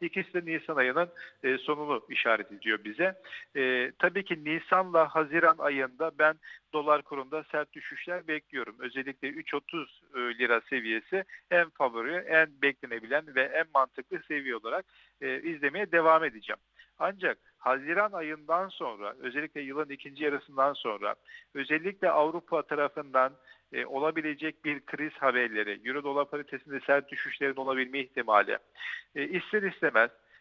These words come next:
e, dolar kurunu, e, gelişmekte olan ülkelerin, e, ekonomilerinde güçlendirmeye devam edecektir.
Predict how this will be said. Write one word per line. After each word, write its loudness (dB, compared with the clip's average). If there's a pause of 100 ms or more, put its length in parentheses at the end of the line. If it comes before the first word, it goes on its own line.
e, 0
dolar 4
kurunu, -10 (180)
e, -10
gelişmekte -8
olan -4
ülkelerin, -8 (140)
e, -10
ekonomilerinde -6 (280)
güçlendirmeye -2
devam 4
edecektir. -8